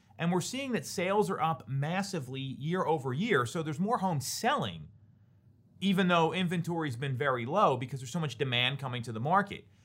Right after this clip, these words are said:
And what we're now seeing is that some sellers are clearly overshooting their asking prices. Twenty-two percent and being the fifth most in the country is a big number. So here's what sellers should be doing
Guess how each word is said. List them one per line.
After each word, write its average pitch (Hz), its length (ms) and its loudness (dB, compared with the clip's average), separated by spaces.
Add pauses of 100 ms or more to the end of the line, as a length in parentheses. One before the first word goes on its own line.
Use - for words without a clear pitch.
(260)
And 147 140 2
what 151 140 0
we're 151 120 -2
now 180 240 4
seeing 226 440 -2
is 101 360 -4 (300)
that 143 160 0
some 202 300 0
sellers 190 600 2 (180)
are 151 160 4
clearly 151 640 -4 (220)
overshooting 180 800 4
their 160 180 0
asking 196 400 0
prices. - 500 -6 (260)
Twenty-two 269 560 -4
percent 151 480 -2 (300)
and 156 140 0
being 170 280 2
the 151 80 4
fifth 240 420 -2
most 196 320 2
in 175 160 0
the 135 80 0
country 190 480 -4
is 147 220 -8
a 139 260 -4
big 202 440 0
number. 156 520 0 (260)
So - 380 2 (180)
here's 240 400 -4
what 214 220 4
sellers 180 360 4
should 151 200 -4
be 151 100 -4
doing 123 460 0